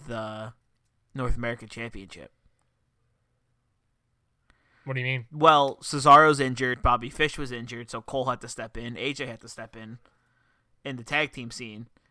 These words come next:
Speaker 1: and then he had a title match the, later in the night, you know, or had, well, in Cole's case, he had the title match first, but he had his North
Speaker 2: Yeah,
Speaker 1: American
Speaker 2: but he's
Speaker 1: title
Speaker 2: already,
Speaker 1: match
Speaker 2: he's coming
Speaker 1: first.
Speaker 2: at it. Yeah, now A J's gonna have to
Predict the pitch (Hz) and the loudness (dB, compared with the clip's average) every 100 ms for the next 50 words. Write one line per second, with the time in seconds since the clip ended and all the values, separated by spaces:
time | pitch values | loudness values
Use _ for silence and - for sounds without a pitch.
0 | _ _ - 139 135 151 151 135 127 117 | _ _ -8 -6 4 6 6 2 -4 -4
1 | 135 127 120 113 - 123 110 - - 131 | -4 -4 -6 -8 -12 -16 -16 -18 -8 -8
2 | 117 113 110 135 110 - - 110 107 113 | -6 -10 -8 -8 -8 -12 -16 -14 -12 -10
3 | 123 135 131 156 - - 143 - _ - | -6 -4 -4 -6 -6 -6 -6 -6 _ -8
4 | 156 131 180 175 - 131 135 120 139 127 | -8 -2 0 0 -2 -8 -8 -8 -6 -6
5 | 117 - - 107 - - 85 - _ _ | -8 -10 -12 -12 -12 -14 -14 -18 _ _
6 | _ _ _ _ _ _ _ _ _ _ | _ _ _ _ _ _ _ _ _ _
7 | _ _ _ _ _ _ _ _ - 147 | _ _ _ _ _ _ _ _ -12 -8
8 | 135 151 135 151 143 135 139 123 117 123 | -6 -8 -4 -2 0 0 0 0 -4 -4
9 | 123 117 117 117 113 117 113 110 - _ | -4 -6 -8 -8 -8 -6 -6 -8 -14 _
10 | _ _ _ _ _ _ _ _ _ _ | _ _ _ _ _ _ _ _ _ _
11 | _ - - 117 127 113 107 123 135 143 | _ -20 -18 -10 -8 -8 -8 -6 -6 -6
12 | 135 147 139 120 139 131 - 127 120 113 | -6 -4 -4 -6 -4 -4 -4 -6 -6 -8